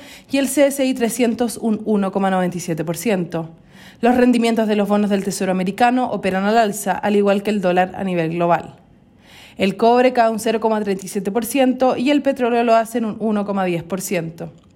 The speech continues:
En el radar de los inversionistas se encuentran hoy las peticiones iniciales de desempleo y datos de Producto Interno Bruto en Estados Unidos,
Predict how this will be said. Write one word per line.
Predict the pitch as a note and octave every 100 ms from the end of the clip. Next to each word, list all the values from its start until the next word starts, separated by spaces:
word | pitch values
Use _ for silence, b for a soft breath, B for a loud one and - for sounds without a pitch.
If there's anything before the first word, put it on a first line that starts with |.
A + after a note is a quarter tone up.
| _ _ _ _ _ _ B B B B
En | - G#3
el | G3+
radar | G3+ G#3
de | A3+
los | A#3
inversionistas | G#3+ G#3 G3+ G#3 A#3 - D#4
se | C4+
encuentran | B3 C4 B3+ B3+
hoy | C4
las | B3+
peticiones | B3+ A3 G#3 A#3+ A3
iniciales | A3 G#3 G#3+ G#3 G3
de |
desempleo | F#3 F#3 F#3 E3 G#3 B3+ D4+ D4 B B -
y | B3
datos | C4 C#4
de | C4+
Producto | A3 A#3 A3+
Interno | A#3+ G#3+ A3+ A3+
Bruto | A#3+ B3
en | A#3
Estados | - G3+ G3
Unidos, | A#3+ G#3+ E3 D#3+